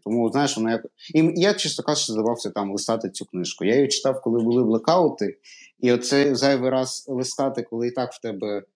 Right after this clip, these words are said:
лампа о-, обмежена, <laughs> придатна, скажімо так.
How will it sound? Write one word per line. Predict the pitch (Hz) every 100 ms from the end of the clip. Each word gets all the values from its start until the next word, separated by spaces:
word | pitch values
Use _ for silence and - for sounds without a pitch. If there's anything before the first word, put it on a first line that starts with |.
| _
лампа | 120 123 107 104 98
о-, | 95 - 151 143
обмежена, | 156 143 147 135 113 107 -
<laughs> |
придатна, | 131 - 180 - 120
скажімо | 113 110 107 110 110
так. | - 101